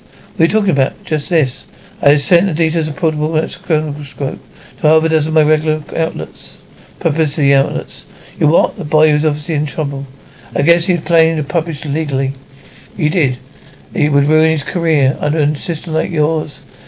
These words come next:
Something unpredictable and a crime against state. There is still, there is no choice. They, they had,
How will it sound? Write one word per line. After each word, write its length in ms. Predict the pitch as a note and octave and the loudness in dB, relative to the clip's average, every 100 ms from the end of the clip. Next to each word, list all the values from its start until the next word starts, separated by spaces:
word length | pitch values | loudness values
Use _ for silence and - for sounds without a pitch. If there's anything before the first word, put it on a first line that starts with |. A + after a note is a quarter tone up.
| - | -14
Something 380 | - D#3+ D#3+ D#3+ | -2 2 2 2
unpredictable 840 | D#3 D3+ D3+ D3+ D#3 C#3 C3+ C#3 - | 0 -2 -2 -4 -4 -2 0 -2 -4
and 180 | - | -4
a 60 | C#3+ | -6
crime 480 | - F3 D3+ C#3+ C3+ | -4 0 2 2 0
against 300 | C#3 - - | -2 -6 -8
state. 320 | - D3 - - - - - - | -4 -4 -6 -16 -20 -20 -18 -2
There 180 | D3 D3+ | 2 2
is 140 | D3 | 2
still, 420 | D#3 D#3 D#3 D#3 | 2 4 4 2
there 320 | F3+ - D3+ | -2 0 0
is 80 | D3 D3 | 0 2
no 200 | D3+ D3 | 2 0
choice. 500 | - D#3 C3 B2+ - - - - | -2 -2 -2 -4 -18 -20 -20 -12
They, 140 | - C#3+ | -2 0
they 340 | F#3 E3 D3+ | 2 2 4
had, 240 | D3 D#3+ | 2 0